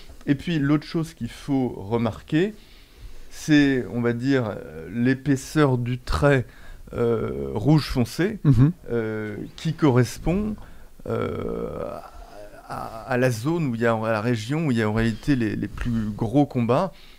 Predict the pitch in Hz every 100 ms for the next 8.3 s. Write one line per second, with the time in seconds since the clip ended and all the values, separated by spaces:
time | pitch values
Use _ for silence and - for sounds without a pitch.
0 | - - - 117 113 143 107 117 98 85
1 | - - - 113 - 110 - 120 120 113
2 | - 60 - - 113 127 123 127 120 143
3 | 170 - - 131 120 127 117 101 - -
4 | - - - - 104 113 113 107 104 104
5 | 104 80 64 55 57 55 - - 62 113
6 | 107 110 127 131 120 113 104 - 147 180
7 | 113 117 131 120 104 107 131 123 123 110
8 | 120 165